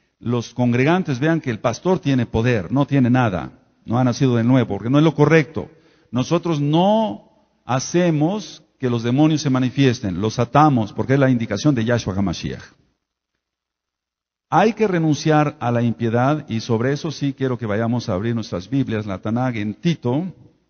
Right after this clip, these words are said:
Esto es muy importante, mucho, muy importante. Bendito es Yahshua HaMashiach.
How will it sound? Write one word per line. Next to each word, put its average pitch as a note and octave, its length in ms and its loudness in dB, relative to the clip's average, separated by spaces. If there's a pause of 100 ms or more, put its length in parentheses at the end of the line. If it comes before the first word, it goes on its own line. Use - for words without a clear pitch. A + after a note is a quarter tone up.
(1080)
Esto D3 260 -2
es C3+ 100 -2
muy F#3 200 0
importante, A#2+ 840 -2 (880)
mucho, C#3 380 -4
muy G#2+ 140 -6
importante. E2 580 -12 (2250)
Bendito F#2+ 500 -8
es F#2 80 -6
Yahshua F#2 360 -8
HaMashiach. E2 540 -10